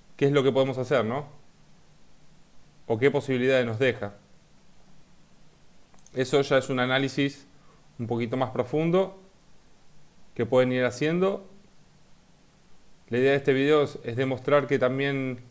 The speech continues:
se pueden crear un montón de movimientos, ¿no?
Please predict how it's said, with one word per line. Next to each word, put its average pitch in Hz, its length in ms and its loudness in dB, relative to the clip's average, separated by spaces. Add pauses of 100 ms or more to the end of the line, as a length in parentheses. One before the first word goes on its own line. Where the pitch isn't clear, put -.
(320)
se - 160 -6
pueden 131 280 2
crear 131 280 2
un 127 80 -2
montón 127 360 -2
de 131 60 -2
movimientos, 120 580 -2
¿no? 135 220 -8